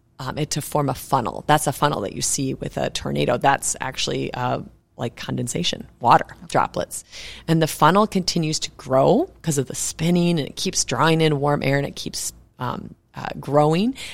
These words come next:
and eventually it touches down to the ground, and that's when it's a tornado. It has to be, um, warm, uh, spinning air, and it touches the ground, then it's considered a tornado.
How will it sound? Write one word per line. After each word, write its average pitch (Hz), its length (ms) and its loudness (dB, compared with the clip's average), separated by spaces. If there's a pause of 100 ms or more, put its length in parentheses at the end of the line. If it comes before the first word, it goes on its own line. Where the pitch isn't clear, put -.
and 165 140 4
eventually 156 720 6
it - 160 -2
touches 139 340 -2
down 135 200 0
to 135 40 -6
the - 100 -8
ground, - 400 -10
and 139 160 0
that's - 320 0
when 135 180 0
it's - 180 -4
a - 40 -8
tornado. - 500 -6
It - 60 -8
has 131 200 -4
to - 100 -4
be, 139 300 -4 (480)
um, 131 300 -6 (340)
warm, 151 500 0
uh, 143 200 -2
spinning 156 460 0
air, 143 240 0
and 131 200 -2
it - 80 -10
touches - 380 -6
the 127 100 -4
ground, - 320 -2
then - 180 -4
it's - 160 -4
considered - 420 -8
a - 80 -10
tornado. - 640 -8